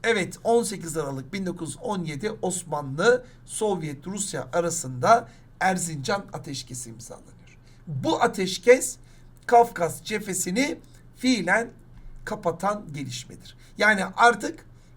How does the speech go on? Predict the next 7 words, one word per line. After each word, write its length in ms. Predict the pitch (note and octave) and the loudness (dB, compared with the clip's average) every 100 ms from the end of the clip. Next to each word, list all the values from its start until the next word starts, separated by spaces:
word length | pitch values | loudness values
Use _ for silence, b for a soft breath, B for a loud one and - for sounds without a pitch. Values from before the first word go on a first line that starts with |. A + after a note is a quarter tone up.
| - | 2
Kafkas 540 | B3 A#3+ - E3+ D#3 - | 6 6 4 -2 -2 -4
cephesinde 960 | G#3 G#3 F#3+ - D#3 C3+ B2+ A3+ C4 - b b b - | -6 -4 -4 -4 -4 -6 0 4 4 0 b b b -10
Ruslarla 720 | F#3+ - - G#3 B3 F#3 C#3 | -4 -4 2 6 6 4 -4
Osmanlı 680 | - A3+ A3+ F3 E3 C3+ C3 | -2 -2 -4 -4 -4 -4 -4
arasında 760 | - F#3+ C3+ C#3+ C3 D#3 A#3+ A#3+ B B - | -2 -2 -4 -6 -2 2 2 2 B B -10
bir 340 | D#3+ A#3 - | -6 -4 -6
çatışma 800 | - E3 C3 B2 - F#3+ A#3+ | -8 -8 -8 -12 -2 2 2